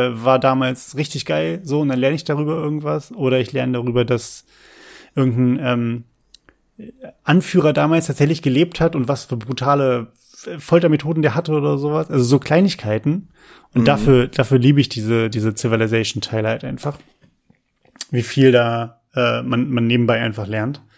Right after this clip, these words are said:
Speaker 1: Und ist halt auch super entspannt, ne? Also ich meine, es ist ein, ein, ich weiß nicht, du kennst es ja, aber für alle, die es nicht kennen, es ist halt einfach so ein, so ein,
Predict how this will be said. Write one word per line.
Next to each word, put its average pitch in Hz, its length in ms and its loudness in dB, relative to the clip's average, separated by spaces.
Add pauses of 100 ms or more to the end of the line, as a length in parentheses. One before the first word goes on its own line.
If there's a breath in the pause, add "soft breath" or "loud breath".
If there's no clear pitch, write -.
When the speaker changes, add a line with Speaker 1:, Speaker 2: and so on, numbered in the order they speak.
(600 loud breath)
Speaker 1:
Und 147 100 4
ist 139 80 4
halt 139 140 4
auch 110 100 -2
super 123 260 0
entspannt, 110 600 -8
ne? 123 160 -2
Also 113 180 -6
ich 110 80 -6
meine, 110 220 -4
es 107 160 -10
ist 104 100 -10
ein, 107 280 -8
ein, 107 300 -12 (240)
ich 160 60 -12
weiß 117 160 -2
nicht, 110 260 -10
du - 40 -20
kennst 120 240 -8
es 127 140 -10
ja, 120 140 -2
aber 110 140 -6
für 113 160 -8
alle, 110 120 -6
die 107 100 -12
es 101 80 -12
nicht 123 180 -6
kennen, 113 160 -8
es 107 80 -10
ist - 100 -12
halt 110 140 -4
einfach 110 180 -8
so 110 120 -12
ein, 104 100 -8
so 107 100 -8
ein, 104 200 -8